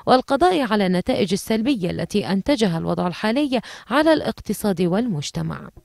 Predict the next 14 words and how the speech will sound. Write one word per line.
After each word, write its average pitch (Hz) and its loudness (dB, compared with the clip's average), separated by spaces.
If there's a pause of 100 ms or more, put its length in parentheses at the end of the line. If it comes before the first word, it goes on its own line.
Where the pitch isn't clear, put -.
(300)
إن 269 4
ازدياد 294 4
نسبة 233 2
البطالة 214 0
في - -6
العراق، 196 0
والتي 214 2
من 330 0
الممكن 202 0
توصيفها 214 0
كحال 226 -4
الإغراق 208 -2
السلعي 196 0
الناتج 214 2